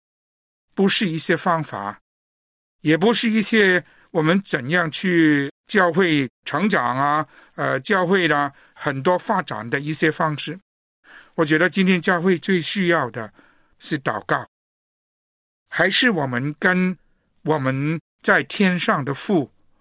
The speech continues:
的一个关系。所以耶稣对于门徒这个祈求呢，耶稣就有很精炼的一个祷告的内容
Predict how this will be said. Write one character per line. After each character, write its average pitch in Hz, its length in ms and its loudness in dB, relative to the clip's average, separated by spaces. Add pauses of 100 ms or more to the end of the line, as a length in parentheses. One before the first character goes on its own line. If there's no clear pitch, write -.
(160)
的 160 120 0
一 160 140 0
个 151 140 0
关 135 260 -4
系。 127 320 -6 (960)
所 - 160 0
以 185 300 4
耶 214 100 4
稣 202 460 4 (300)
对 185 200 2
于 180 460 2 (240)
门 147 320 0
徒 147 300 0
这 160 160 0
个 139 340 2 (320)
祈 156 260 -2
求 131 300 0
呢， 151 160 2 (840)
耶 196 140 4
稣 170 260 2
就 151 400 2 (340)
有 120 440 0 (320)
很 120 500 -2 (460)
精 214 580 2
炼 180 320 2
的 123 160 2
一 147 120 -4
个 147 100 0
祷 113 240 -2
告 147 160 2
的 139 140 -4
内 139 180 -2
容 117 320 -6